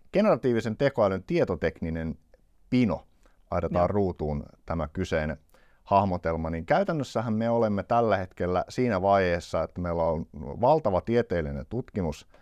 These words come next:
Speaker 1: jo itsessään taustalla. Meillä on samaan aikaan syntynyt laskentatehoa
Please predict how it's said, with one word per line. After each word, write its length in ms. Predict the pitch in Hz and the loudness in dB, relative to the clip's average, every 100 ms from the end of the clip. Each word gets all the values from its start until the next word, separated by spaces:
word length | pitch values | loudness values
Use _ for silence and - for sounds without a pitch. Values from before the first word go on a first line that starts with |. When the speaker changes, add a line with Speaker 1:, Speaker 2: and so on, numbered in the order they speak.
| _ _ _ | _ _ _
Speaker 1:
jo 80 | 85 | 0
itsessään 540 | 120 - 90 85 71 | 0 -2 -6 -6 -4
taustalla. 640 | 98 113 117 - 98 92 87 - | 4 4 4 2 2 2 0 -4
Meillä 200 | 95 92 | -6 -2
on 60 | 87 | 0
samaan 360 | 113 120 117 | 0 2 2
aikaan 300 | 92 82 82 | 0 -2 -4
syntynyt 380 | 85 85 80 85 | -4 -8 -8 -2
laskentatehoa 1000 | 101 131 - 87 - 98 113 117 92 82 | 0 0 -2 -10 -6 0 2 4 2 2